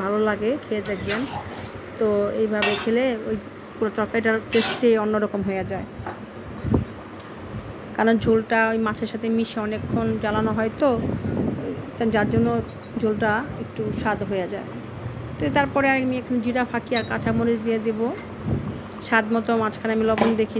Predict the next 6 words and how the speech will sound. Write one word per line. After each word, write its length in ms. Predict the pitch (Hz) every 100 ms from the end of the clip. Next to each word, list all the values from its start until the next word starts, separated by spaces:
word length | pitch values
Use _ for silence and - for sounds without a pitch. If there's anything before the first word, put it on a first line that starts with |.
| 220
নিয়েছি, 340 | 220 220 - 277 - - - - - - - -
পরিমাণ 240 | 226 226 226
মতো 140 | 220 220 220
লবণ 180 | 220 220
দিয়েছি। 380 | 220 214 - - 311 370 - - - - - 240 214
জিরা 200 | 214